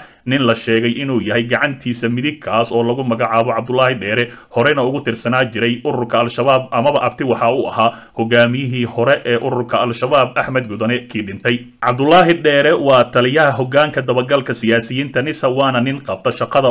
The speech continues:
ugu badan ee ka socota hay-adda nisa. Wuxuu asal ahaan ka soo jeedaa kilinka shanaad ee Soomaalidu degta, waxayna qaraabo dhow yihiin madaxweynaha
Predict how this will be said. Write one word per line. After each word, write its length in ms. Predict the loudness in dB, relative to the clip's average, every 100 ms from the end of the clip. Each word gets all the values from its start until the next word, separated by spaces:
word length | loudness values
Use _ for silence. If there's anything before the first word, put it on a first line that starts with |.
| 0
ugu 200 | -4 -6 -4
badan 280 | 0 0 2
ee 200 | 2 0
ka 160 | -2
socota 520 | -6 -4 -2 -2 0 -2
hay-adda 460 | 0 -2 -2 -2
nisa. 360 | -4 -2 0 -2 -4 -14 -4
Wuxuu 300 | -2 0 0
asal 240 | 2 0 2
ahaan 180 | 0
ka 120 | -2 -4
soo 160 | -4
jeedaa 360 | -4 -4 0 0
kilinka 380 | 0 -6 -4 -6
shanaad 440 | -2 0 0 0
ee 100 | -2
Soomaalidu 600 | -2 0 2 2 2 0 -6
degta, 380 | -8 0 0 -2 -16 -2
waxayna 380 | -2 0 0 0
qaraabo 420 | 0 2 2 0
dhow 200 | -2 -2
yihiin 240 | -2 -2 0
madaxweynaha 580 | 0 0 0 0 0